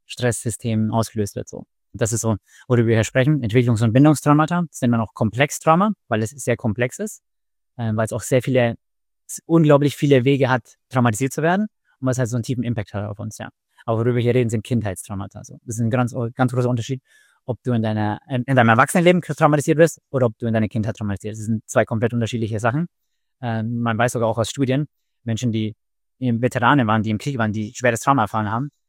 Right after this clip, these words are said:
die Menschen, die nicht so tiefe Traumatisierung in ihrer Kindheit hatten, die konnten es relativ gut verarbeiten. Die Menschen, die noch uner-, äh, unintegrierte Kindheitserfahrungen hatten, die sind überhaupt nicht zurechtgekommen, so. Und es ist aber wichtig zu verstehen, was auch immer wir im Erwachsenenleben durchmachen,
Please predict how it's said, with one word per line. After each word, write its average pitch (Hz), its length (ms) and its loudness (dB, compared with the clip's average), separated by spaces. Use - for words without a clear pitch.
die 147 80 -2
Menschen, 139 240 0
die 120 340 -2
nicht 123 340 -4
so 208 360 2
tiefe 180 240 0
Traumatisierung 156 440 0
in 156 60 0
ihrer 147 100 0
Kindheit 151 280 0
hatten, 151 180 0
die 131 80 -2
konnten 135 220 0
es - 80 -6
relativ 131 320 -2
gut 127 140 -2
verarbeiten. 131 520 2
Die 139 80 2
Menschen, 139 300 2
die 123 120 2
noch 123 300 0
uner-, 127 380 0
äh, 131 120 -4
unintegrierte 131 640 2
Kindheitserfahrungen 113 600 2
hatten, 123 200 -2
die 127 60 0
sind 110 340 0
überhaupt 117 240 2
nicht 104 120 0
zurechtgekommen, - 460 -8
so. - 100 -20
Und - 80 -20
es 123 80 -2
ist 117 40 0
aber 123 140 2
wichtig 120 220 -2
zu - 60 -10
verstehen, 117 280 -2
was 110 120 -2
auch 110 80 -2
immer 123 160 2
wir 120 120 2
im 113 80 2
Erwachsenenleben 113 520 2
durchmachen, 123 440 4